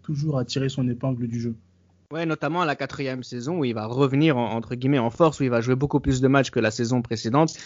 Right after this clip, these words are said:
Speaker 2: un peu dans les eaux de la première et de la deuxième saison avec Manchester City. Euh, là, ce qui est intéressant, tout à l'heure on a parlé d'M S I,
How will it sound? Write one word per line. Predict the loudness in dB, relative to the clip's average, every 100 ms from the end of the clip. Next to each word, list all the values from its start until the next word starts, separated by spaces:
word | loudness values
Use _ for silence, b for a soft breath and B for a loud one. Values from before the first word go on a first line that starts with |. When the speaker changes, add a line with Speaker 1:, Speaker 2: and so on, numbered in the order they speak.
| B 0
Speaker 2:
un | 6
peu | 8
dans | 8 8
les | 8 6 4
eaux | 2 4
de | 4
la | 4
première | 2 0 2
et | 2
de |
la | 0
deuxième | 0 -2 -4
saison | -2 0
avec | 0 0
Manchester | -2 -4 -4 -4
City. | -4 -2 0 0 B B B 6
Euh, | 8 6
là, | 4
ce | 4
qui |
est | 2
intéressant, | 4 4 2 2 -2 -4 b _
tout | 2
à | 4
l'heure | 6
on | 4
a |
parlé | 4 4 6
d'M | 4 4
S | 2 -2
I, | -8